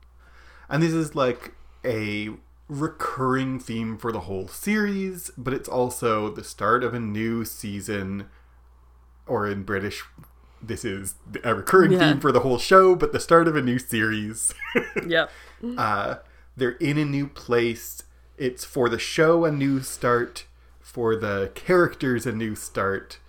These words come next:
Speaker 1: and every birth is a new start. And so this episode is all about new beginnings and fresh beginnings, and both
Speaker 2: Mm-hmm.
Speaker 1: new beginnings as in, like, starting something brand new and also, like, wiping the slate and a fresh start.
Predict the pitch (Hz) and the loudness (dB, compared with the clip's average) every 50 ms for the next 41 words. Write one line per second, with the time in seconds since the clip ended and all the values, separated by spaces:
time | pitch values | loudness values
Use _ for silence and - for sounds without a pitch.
0 | - - - - - - - - - - 117 104 110 107 117 107 110 120 120 113 | -20 -20 -20 -20 -20 -20 -20 -20 -8 -8 -4 -2 0 0 0 0 0 -2 -2 -2
1 | 113 110 101 - - 127 120 117 107 95 - - 113 95 113 98 98 104 101 98 | -2 -6 -8 -8 -2 0 0 0 0 -2 -4 -6 -6 -6 -4 -6 -6 -6 -6 -8
2 | 92 - - - 98 98 95 98 - 101 - - 113 107 113 113 - 131 120 120 | -8 -10 -6 -4 0 0 0 -2 -4 -10 -8 -8 -4 -4 -4 -4 0 0 0 2
3 | 120 123 - - 110 104 101 98 98 92 - - - - - - - - - - | 0 -2 -2 0 0 2 2 0 -2 -4 -6 -12 -16 -20 -20 -20 -20 -20 -14 -10
4 | 120 107 113 107 110 120 120 117 110 110 117 104 107 107 110 104 113 117 117 117 | -6 0 2 4 4 6 6 4 4 2 -2 -4 -4 -6 -8 -6 -4 -2 -2 -2
5 | 113 110 - 104 95 92 98 95 95 90 - 110 101 - - - 110 104 - - | -2 -2 -2 -4 -4 -4 -6 -8 -8 -8 -10 -12 -12 -12 -4 -2 -2 -2 -2 -4
6 | - - 113 - 101 90 92 95 95 95 95 - 110 101 95 92 - 127 123 175 | -8 -10 -8 -8 -6 -8 -8 -10 -10 -12 -10 -8 -8 -8 -8 -2 4 6 6 6
7 | 170 160 175 170 170 165 165 160 156 151 156 160 160 - - 127 131 131 123 123 | 6 4 4 4 4 4 4 2 0 -4 -6 -8 -10 -10 -4 2 2 2 2 2
8 | 117 104 113 110 113 113 110 107 110 110 98 101 113 104 101 104 95 92 95 - | -2 -2 -2 -4 -4 -4 -4 -2 -2 -4 -2 -2 -4 -4 -4 -6 -6 -8 -8 -10
9 | - - - 110 113 113 113 98 - 120 120 123 127 117 110 95 107 117 117 117 | -12 -2 0 2 2 2 0 -4 -4 -6 -6 -4 -4 -6 -6 0 2 4 4 4
10 | 113 110 113 113 110 113 113 113 - 113 107 113 - 101 101 104 - - 120 113 | 2 0 -2 -2 -2 -2 -4 -4 -4 -6 -6 -4 -2 -2 -2 -2 -2 -4 -4 -4
11 | 110 107 101 95 95 - - - - - 104 107 110 110 107 - 110 113 110 101 | -2 -2 -2 -2 -4 -6 -8 -20 -20 -10 -2 0 0 0 0 -2 -4 -6 -6 -6
12 | - - - 107 104 110 - - - 113 107 104 - - - 107 92 - - - | -8 -8 -6 -4 -4 -4 -6 -6 -8 -6 -6 -6 -8 -4 -4 -4 -4 -4 -8 -10
13 | - - - - - - - - | -6 -4 -4 -4 -4 -4 -12 -16